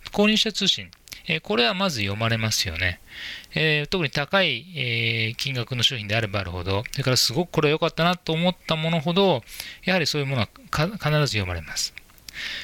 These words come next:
から二つ目は、えー、自分が目標としている人ですね。えー、そういうような人の、えー、メルマガですね。そういう人は必ず読まれると思い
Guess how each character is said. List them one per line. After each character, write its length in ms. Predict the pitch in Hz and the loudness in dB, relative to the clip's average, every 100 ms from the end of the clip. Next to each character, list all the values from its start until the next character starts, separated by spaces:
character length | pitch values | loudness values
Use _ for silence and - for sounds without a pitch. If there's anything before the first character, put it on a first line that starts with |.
| - | -6
か 80 | - | -2
ら 40 | 208 | -2
二 200 | - 220 | 0 -2
つ 100 | 233 | 0
目 100 | 214 | 0
は、 300 | 196 185 120 - - - | 2 2 0 -8 -10 -2
え 360 | 147 143 143 - _ - - - 220 | 0 2 0 -6 _ -20 -20 -16 -2
ー、 80 | 170 | 0
自 180 | 143 151 | 2 2
分 120 | 180 | 4
が 120 | 180 | 2
目 180 | 139 - | 2 0
標 200 | 180 180 | 2 2
と 100 | 170 | 2
し 100 | - | 0
て 80 | 160 | 0
い 60 | |
る 60 | 147 | 0
人 340 | - 147 165 - - - - - - - - - | 0 2 0 -4 -20 -20 -20 -20 -20 -20 -20 -10
で 100 | - | -6
す 100 | - | 2
ね。 220 | 170 170 _ - | 2 2 _ -4
え 220 | 151 143 | -2 0
ー、 20 | |
そ 120 | - | 0
う 40 | 180 | 0
い 20 | |
う 20 | |
よ 0 | |
う 0 | |
な 40 | 147 | 0
人 240 | - 170 | 0 2
の、 240 | 190 214 - - | 4 2 0 -4
え 120 | 113 | -4
ー、 40 | 98 | -2
メ 100 | 98 | -6
ル 80 | |
マ 120 | 92 90 | -6 -6
ガ 60 | |
で 80 | 80 | -4
す 100 | - | 0
ね。 300 | 175 127 101 - - - - | 2 2 -2 -10 -18 -16 -4
そ 160 | - | 2
う 20 | 220 | 2
い 20 | |
う 20 | |
人 180 | 220 240 | 2 -2
は 120 | 127 | -2
必 120 | 117 | -2
ず 300 | 110 110 101 | -2 -2 0
読 140 | 107 101 | 0 0
ま 120 | 98 | 0
れ 60 | 90 | -4
る 60 | |
と 140 | - - | -6 -12
思 100 | |
い 40 | - | -14